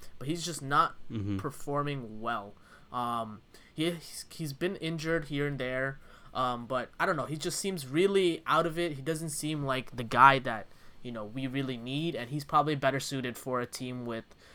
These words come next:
Speaker 1: I don't know, uh, a, a need for a bench player that's gonna come off and, you know, score and take over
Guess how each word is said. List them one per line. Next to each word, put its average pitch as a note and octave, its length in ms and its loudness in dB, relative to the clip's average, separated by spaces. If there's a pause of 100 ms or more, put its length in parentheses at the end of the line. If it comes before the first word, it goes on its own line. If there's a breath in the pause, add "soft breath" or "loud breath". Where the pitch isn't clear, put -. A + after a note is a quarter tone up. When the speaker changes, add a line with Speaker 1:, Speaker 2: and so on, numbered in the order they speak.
(180 soft breath)
Speaker 1:
I C3+ 140 4
don't A#2 80 -4
know, G#2 220 -12 (140)
uh, G2+ 500 -16 (160)
a, B2+ 180 -8
a C3+ 80 -4
need D3 260 2
for C#3 160 2
a B2 60 2
bench A#2+ 480 -6
player G#2+ 440 -8
that's G#2+ 300 -8
gonna A#2+ 180 -8
come C3 160 -2
off B2 340 0
and, A2+ 280 -10
you A2 80 -12
know, G#2+ 140 -12
score A2+ 420 -6 (500 soft breath)
and G#2 300 -14
take C3 220 -8
over A2+ 400 -6